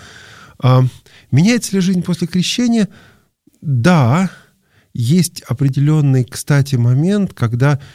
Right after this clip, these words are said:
знаете, э, особенно молодые христиане, те, кто недавно только пришли, уже в сознательном возрасте пришли к Богу, пришли к вере,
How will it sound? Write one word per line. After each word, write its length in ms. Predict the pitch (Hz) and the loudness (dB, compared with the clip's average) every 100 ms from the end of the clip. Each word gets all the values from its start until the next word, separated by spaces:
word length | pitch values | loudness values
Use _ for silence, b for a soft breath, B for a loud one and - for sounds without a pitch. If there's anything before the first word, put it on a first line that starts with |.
| B - | B -8
знаете, 420 | 104 165 - 131 | -2 0 0 -2
э, 280 | 110 107 104 | 0 0 0
особенно 320 | 104 139 123 | -2 -2 0
молодые 480 | 117 120 131 131 120 | 2 2 2 2 0
христиане, 580 | 104 120 - 151 151 131 | -2 -8 -4 -2 0 0
те, 140 | - 117 | -2 -4
кто 140 | - | -2
недавно 500 | 113 113 123 117 104 | -2 0 2 2 0
только 260 | 92 98 98 | -2 -4 -4
пришли, 360 | 104 98 - | -6 -6 -2
уже 220 | 101 92 95 | -2 0 -2
в 60 | |
сознательном 640 | - 113 123 131 - 95 98 | -2 0 2 0 0 -2 -2
возрасте 420 | 110 101 92 101 | -2 -2 -4 -6
пришли 300 | 104 104 117 | -6 -6 -6
к 40 | |
Богу, 280 | 107 151 165 | -2 -2 -2
пришли 280 | - 95 120 | -4 -6 -6
к 100 | - | -2
вере, 200 | 160 156 | -2 -2